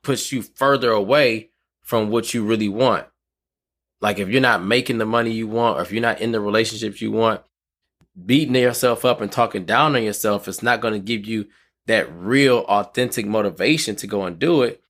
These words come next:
It may make you feel worse. So you say, "You know what?" Now you start changing up what you want. You start changing up your goals. You start lowering the bar.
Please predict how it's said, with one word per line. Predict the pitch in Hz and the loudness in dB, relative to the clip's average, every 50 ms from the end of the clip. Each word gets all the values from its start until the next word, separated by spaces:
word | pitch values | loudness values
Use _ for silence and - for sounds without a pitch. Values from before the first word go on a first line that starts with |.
| _ _ _ _ _ - | _ _ _ _ _ 0
It | 131 123 | 0 2
may | 120 156 190 196 | 4 4 4 4
make | 165 147 139 - | 4 2 0 0
you | - 131 | -6 -6
feel | - - 143 131 113 101 | -2 0 2 2 2 2
worse. | 104 143 190 202 170 135 - | 2 2 4 2 2 0 -2
So | 139 | -2
you | 143 143 | -2 -2
say, | 139 - 139 135 | 0 0 0 0
"You | 135 139 | 0 2
know | 139 139 143 | 2 0 2
what?" | 143 156 151 - - - _ _ | 2 2 2 0 0 -6 _ _
Now | - 120 143 | -2 0 2
you | 160 160 147 | 2 2 2
start | - - 139 120 - | 4 4 4 2 2
changing | - - 139 139 143 131 127 127 | 2 0 2 2 2 0 0 -2
up | 135 - - _ - | -2 -2 -2 _ -6
what | 113 135 139 - - | -4 -4 -4 -2 -4
you | 123 | -2
want. | 131 147 135 - - | 0 0 0 0 -2
You | 104 107 | -4 -2
start | - 117 - - | 0 0 0 0
changing | - - 127 123 117 110 110 113 | -2 0 0 0 0 0 -2 -4
up | 101 - | -4 -4
your | 101 92 | -6 -2
goals. | 90 117 127 120 98 78 69 69 - - _ _ _ _ _ _ _ _ _ _ | 0 2 2 2 0 -2 -4 -10 -16 -20 _ _ _ _ _ _ _ _ _ _
You | - 113 | -8 -4
start | 110 - 131 113 98 71 | 0 2 4 4 2 2
lowering | 78 87 90 107 123 139 139 131 117 107 101 101 101 - | -2 -2 0 2 4 4 4 4 2 2 0 -2 -4 -6
the | - 101 90 | -6 -6 -4
bar. | 87 113 131 131 113 87 71 - - | 0 2 2 4 4 2 0 -2 -6